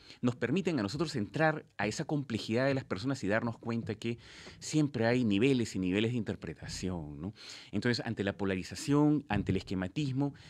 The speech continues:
nada como los libros, la literatura, la historia, el conocimiento, vamos, que pienso que un poquito es eso lo que promovemos aquí desde Entre Libros. Em,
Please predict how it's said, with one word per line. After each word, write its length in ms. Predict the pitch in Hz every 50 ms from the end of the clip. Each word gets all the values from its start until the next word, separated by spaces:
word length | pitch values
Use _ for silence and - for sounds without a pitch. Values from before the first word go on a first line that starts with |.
| - - -
nada 400 | 95 104 117 131 143 135 127 117
como 220 | - 107 90 87
los 120 | 85 87 98
libros, 600 | 107 131 135 123 117 110 110 110 110 - - -
la 120 | 85 87
literatura, 1000 | 82 80 80 - 82 73 73 - - 127 127 127 120 113 104 101 98 98 98 95
la 160 | 90 85 80
historia, 500 | 80 80 - - - 123 113 110 104 110
el 200 | 107 - 113 104
conocimiento, 760 | - - 104 95 92 - 107 98 107 131 127 110 92 80 - 87
vamos, 220 | 85 82 85 -
que 140 | - 95 87
pienso 320 | - 110 104 - - 110 - - - - - -
que 120 | - 143
un 60 | 123
poquito 280 | - 117 - 113 101 107
es 80 | 87 104
eso 180 | 101 - 117
lo 120 | 104 101 -
que 80 | 107
promovemos 580 | - - 85 78 78 80 82 85 90 95 90 -
aquí 220 | 82 - 101 90 - - - 101 101 -
desde 220 | - 98 90 90
Entre 260 | 82 82 85 - 85
Libros. 440 | 82 87 87 85 85 80 80 - - - - - - - - - - - - -
Em, 640 | - 120 117 113 110 107 107 104 104 104 104 98